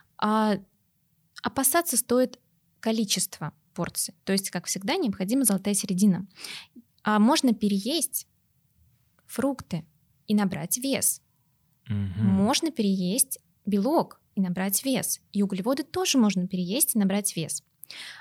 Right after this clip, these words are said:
Speaker 1: А, поэтому важно помнить о балансе и соблюдать его, как, в общем-то, всегда в жизни мы соблюдаем баланс, то есть, э, нужно и то, и другое, и третье.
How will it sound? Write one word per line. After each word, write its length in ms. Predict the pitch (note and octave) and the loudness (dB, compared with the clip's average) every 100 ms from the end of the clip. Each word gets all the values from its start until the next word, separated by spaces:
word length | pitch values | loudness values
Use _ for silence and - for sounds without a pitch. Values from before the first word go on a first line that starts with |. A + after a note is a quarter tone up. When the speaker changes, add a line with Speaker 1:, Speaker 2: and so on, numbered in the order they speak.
| - - | -8 -2
Speaker 1:
А, 280 | G3+ G3+ G3 | 2 2 0
поэтому 640 | C4 C4+ - F#3 E3+ E3 - | 0 0 0 -2 -2 -8 -10
важно 360 | F#3+ A#3 A#3 G#3+ | 0 0 2 0
помнить 540 | A3 C#4 F#4 A#3 - - | 0 0 2 2 2 2
о 160 | A3+ | 0
балансе 760 | G3 G#3 G#3 F#3 F3 - C4+ F4+ G4+ - - - | 2 2 2 0 2 2 2 -2 -4 -14 -14 -4
и 240 | A#3+ B3 | 0 0
соблюдать 680 | - G3+ G#3 F#3+ D4+ - - | 0 -2 -2 0 0 0 -2
его, 440 | G#3 G#3 C#4 C#4+ | -4 -4 -2 -2
как, 280 | C#4 A3 A3 | -4 -8 -6
в 40 | |
общем-то, 360 | A3 - G3+ G#3+ | -10 -6 -6 -6
всегда 320 | - G3 F#3+ | -8 -8 -6
в 60 | G#3+ | -6
жизни 280 | G#3+ G#3 G3 | -4 0 0
мы 120 | F#3+ | 0
соблюдаем 480 | - - F#3 F#3+ F3+ | -6 -8 -4 -2 -2
баланс, 380 | F3+ F#3+ F3+ - | -2 -4 -6 -6
то 140 | F#3+ | -4
есть, 440 | G3+ - - - | -2 -4 -4 -4
э, 240 | F#3+ F#3+ F3+ | -2 -2 0
нужно 440 | F#3+ G#3 G3+ G3 - | 0 0 2 0 0
и 160 | G3+ | -6
то, 220 | G3 G3+ | -6 -6
и 60 | D4+ | -2
другое, 340 | C4+ F#3 G3+ A#3 | -2 -2 0 0
и 40 | |
третье. 420 | A#3 F#3+ - - | 0 0 0 -2